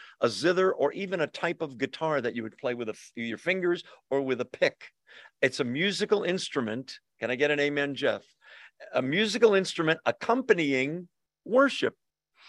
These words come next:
They each had a harp. Where did they learn to play? They have lessons up there. You know, you got plenty of time. Okay. And they were holding golden bowls full of incense.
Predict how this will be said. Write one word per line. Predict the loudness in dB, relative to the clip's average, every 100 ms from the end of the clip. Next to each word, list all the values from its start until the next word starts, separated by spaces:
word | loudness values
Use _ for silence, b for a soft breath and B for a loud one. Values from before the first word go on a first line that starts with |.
| B B B B 4
They | 6
each | 8 6 6
had | 6 8 8 4 2
a | 0
harp. | 6 8 8 6 -2 -20 _ _ _ _ _ _ _ _ _ 2
Where | 6 6
did | 4
they | 2
learn | 2 0
to | -2
play? | -2 2 2 0 _ _
They | -2 0
have | 0 2
lessons | 0 0 -8 -12
up | -14 -12
there. | -14 -16 -20 _ _
You | -8 -2
know, |
you | 2
got | 2 4
plenty | 2 2
of | 0
time. | -2 0 0 -4 -12 _ B B B 6
Okay. | 8 8 6 B B B B B 6
And | 8
they | 10
were | 10
holding | 8 10 10 10 8 6 4 0 -8 _ _ -16 6
golden | 10 10 8 4 4
bowls | 2 6 8 10 8 6 2 -2 -8 -12 -2
full | 0 2 0
of | -2 -2 4
incense. | 6 6 6 6 6 2 -4 -4 -4